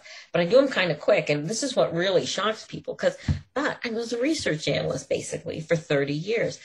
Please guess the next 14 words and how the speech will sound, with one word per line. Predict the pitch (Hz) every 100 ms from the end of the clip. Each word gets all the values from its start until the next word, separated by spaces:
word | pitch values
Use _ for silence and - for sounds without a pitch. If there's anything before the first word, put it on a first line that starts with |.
| -
So | - 220
you | 202
get | 196 175
very | 190 269 277
comfortable | - 247 254 156 143 123 120 156 160
doing | 143 135 151 202
research, | 269 269 - - 156
even | 175 180
for, | 165 165
you | 156 - - 185 170
know, | -
really | 139 156 151 143
big | 160 147 - _ _
projects. | 226 247 - -